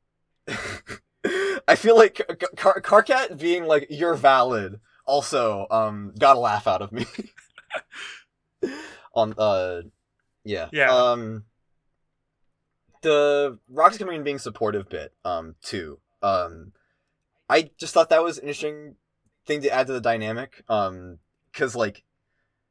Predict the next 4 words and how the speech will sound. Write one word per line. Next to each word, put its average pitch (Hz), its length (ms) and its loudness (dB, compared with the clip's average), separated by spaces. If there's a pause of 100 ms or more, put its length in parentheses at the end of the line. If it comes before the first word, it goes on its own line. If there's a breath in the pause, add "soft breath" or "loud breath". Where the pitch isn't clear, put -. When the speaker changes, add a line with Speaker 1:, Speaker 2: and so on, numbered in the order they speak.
(160)
Speaker 1:
j-, 147 240 -6
just 139 260 -6
the, 113 680 0 (680)
the 117 540 -10